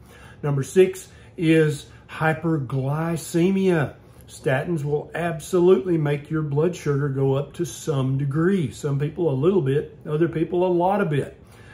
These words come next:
So you may have to, again, adjust your diet to eat a lower carbohydrate diet to keep your blood sugar within normal levels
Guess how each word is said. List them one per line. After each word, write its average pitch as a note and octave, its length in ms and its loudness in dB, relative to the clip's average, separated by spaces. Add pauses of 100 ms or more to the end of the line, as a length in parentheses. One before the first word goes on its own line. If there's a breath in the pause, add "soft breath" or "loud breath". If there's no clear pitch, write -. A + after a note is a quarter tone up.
(140 loud breath)
So - 180 -2
you D3+ 180 0
may C#3 200 2
have D3 240 0
to, E3 120 4
again, E3+ 340 4
adjust C#3+ 400 0
your C#3 120 -8
diet D#3+ 420 0
to - 80 -8
eat C#3+ 140 -2
a C#3 60 0
lower C#3+ 320 0
carbohydrate C#3 760 0
diet E3 380 0
to C3+ 60 -6
keep E3+ 320 -8
your D#3+ 100 -4
blood E3 280 -2
sugar C3+ 480 -4 (480 loud breath)
within D#3+ 480 0
normal D3 340 2
levels D#3+ 520 0